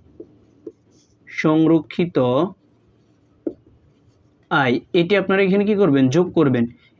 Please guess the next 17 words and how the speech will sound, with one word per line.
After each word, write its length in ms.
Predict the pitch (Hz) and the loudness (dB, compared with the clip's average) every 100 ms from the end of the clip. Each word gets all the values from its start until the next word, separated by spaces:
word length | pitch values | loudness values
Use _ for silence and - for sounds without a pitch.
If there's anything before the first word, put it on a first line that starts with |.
| _ | _
এরপরে 400 | 214 220 220 208 | 2 2 2 2
দুইটি 300 | 180 196 190 | 4 2 2
যোগ 240 | 202 214 - | 2 2 2
করার 240 | 180 175 | 2 2
পর 180 | 175 185 | 2 0
আপনাদেরকে 520 | 160 156 160 170 180 | 0 0 0 0 0
এখান 200 | 165 170 | 2 2
থেকে 200 | 170 175 | 2 0
বিয়োগ 240 | 170 170 143 | 2 2 2
করতে 280 | 160 151 175 | -2 0 2
হবে 400 | 175 135 123 120 _ _ - | 4 2 0 -4 _ _ -2
ভুয়া 280 | 139 156 180 | 2 4 4
সম্পদ। 600 | 175 147 127 131 123 117 - _ _ _ _ | 2 2 2 0 0 -2 -8 _ _ _ _
কি 100 | 170 | 0
বিয়োগ 220 | 170 180 | 2 2
করতে 260 | 190 185 202 | 0 0 2
হবে? 240 | 196 233 | 2 2